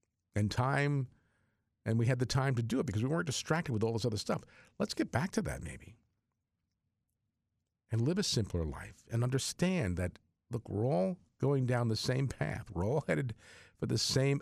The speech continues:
exit ramp, as Father Groeschel would say. And now this day, this beautiful Ash Wednesday, once again, here we are in Lent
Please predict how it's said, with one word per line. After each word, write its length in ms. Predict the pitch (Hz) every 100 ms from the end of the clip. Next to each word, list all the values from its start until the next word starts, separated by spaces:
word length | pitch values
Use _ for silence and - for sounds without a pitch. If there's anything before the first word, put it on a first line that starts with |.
| -
exit 320 | 147 120 101
ramp, 320 | 98 87 78
as 120 | 87
Father 300 | - 95 92
Groeschel 440 | 87 92 - 95 82
would 120 | 82
say. 280 | - 76 - _ _ _ _ _ _ _ _ _ _ _ _ _ _ _ _ -
And 140 | -
now 340 | 107 151 185 175
this 240 | 151 -
day, 280 | 113 123 87
this 160 | 90
beautiful 400 | - 131 170 165 110
Ash 280 | 120 117
Wednesday, 600 | 123 101 117 110 - - _ _ _ _ _ _ -
once 280 | 95 131 -
again, 320 | 143 127 98
here 200 | 71 120
we 160 | 139
are 360 | 123 110 - - _ _ _ _
in 160 | 113 135
Lent 340 | 127 101 64